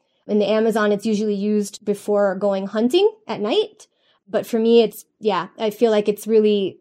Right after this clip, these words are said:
helped my eyes feel clear and clean, especially in Colorado in the dry seasons when there's a lot of dust. So I use that for my eyes. Then I do a Nasya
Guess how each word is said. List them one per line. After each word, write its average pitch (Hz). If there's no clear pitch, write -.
helped -
my 220
eyes 202
feel 214
clear 240
and 202
clean, 220
especially 214
in 208
Colorado 190
in 185
the 180
dry 185
seasons 185
when 185
there's 180
a 185
lot 180
of 170
dust. -
So -
I -
use 214
that 208
for 220
my 185
eyes. 240
Then 240
I 214
do 208
a 196
Nasya 202